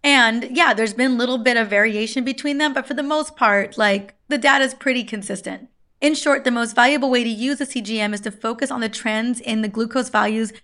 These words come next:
before and after meals, even if baseline readings are significantly and, or slightly different. I, they wouldn't necessarily be significantly different, but maybe slightly different. And again, it would just be from you wearing multiple C G Ms for you to kinda understand that. The next question I get is,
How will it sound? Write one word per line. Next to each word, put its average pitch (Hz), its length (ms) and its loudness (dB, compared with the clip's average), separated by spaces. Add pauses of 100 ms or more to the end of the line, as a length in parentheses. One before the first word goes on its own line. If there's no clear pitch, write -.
(120)
before 226 340 -2
and 254 80 0
after 254 300 2
meals, 202 420 0 (320)
even 277 320 0
if 262 220 -2
baseline 233 400 -2
readings 214 340 -4
are 214 220 0
significantly 208 960 -6
and, 208 200 -6
or 269 160 6
slightly 226 480 -2
different. 214 420 -4
I, 220 100 -2
they 240 200 -2
wouldn't 294 160 0
necessarily 262 420 0
be 214 120 0
significantly 202 680 -4
different, 202 280 -4
but 311 120 2
maybe 277 200 0
slightly 214 340 -2
different. 196 420 -6 (280)
And 254 120 4
again, 277 260 4
it 262 80 -6
would 254 140 -2
just 269 180 -6
be 285 120 -2
from 269 180 -2
you 269 100 2
wearing 233 300 0
multiple 240 340 -4
C 226 160 -6
G 208 200 -4
Ms 196 280 -2
for - 80 -10
you 208 80 -4
to 208 60 -4
kinda 202 220 -2
understand 196 540 -4
that. 277 180 0 (680)
The 233 220 -2
next 254 220 0
question 254 280 -2
I 226 60 0
get 214 300 0
is, 220 240 -2